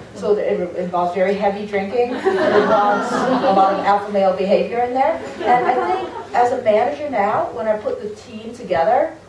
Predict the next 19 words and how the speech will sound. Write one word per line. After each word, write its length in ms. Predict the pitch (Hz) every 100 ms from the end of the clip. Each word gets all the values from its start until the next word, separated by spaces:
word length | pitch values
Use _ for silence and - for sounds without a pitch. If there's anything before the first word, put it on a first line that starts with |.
| -
I 100 | 254
try 240 | 254 370 359
to 60 |
get 200 | 262 -
as 180 | 208 202
many 400 | 202 190 202 220
different 440 | - 202 202 190 180
talents. 460 | 190 185 - - - -
We 60 | 240
used 160 | 269 262
to 60 |
call 260 | 247 262 226
our 80 | 196
team 180 | 208
the 180 | 196 -
X-Men. 640 | 202 - - - - - - -
Like, 160 | - -
everybody 460 | 220 285 294 277
is, 200 | 233 -